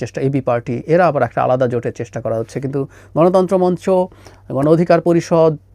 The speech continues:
এবি পার্টি এরা আবার বিএনপির সাথেও জোট করে ফেলতে পারে, এই ধরনের কথাবার্তা আছে। কিন্তু আমি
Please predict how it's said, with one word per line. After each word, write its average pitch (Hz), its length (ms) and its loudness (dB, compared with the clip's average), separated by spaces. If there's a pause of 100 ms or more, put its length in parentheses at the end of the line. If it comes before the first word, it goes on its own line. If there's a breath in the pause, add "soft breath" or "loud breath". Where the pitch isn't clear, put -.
(200)
এবি 175 200 0
পার্টি 170 280 0
এরা 165 160 4
আবার 151 240 2
বিএনপির 180 460 4
সাথেও 196 320 2
জোট 135 220 -4
করে 131 180 -4
ফেলতে 117 300 -6
পারে, 139 140 -4 (140)
এই 135 120 0
ধরনের 110 280 -4
কথাবার্তা 95 500 -6
আছে। - 200 -12
কিন্তু 170 180 -2
আমি 226 80 2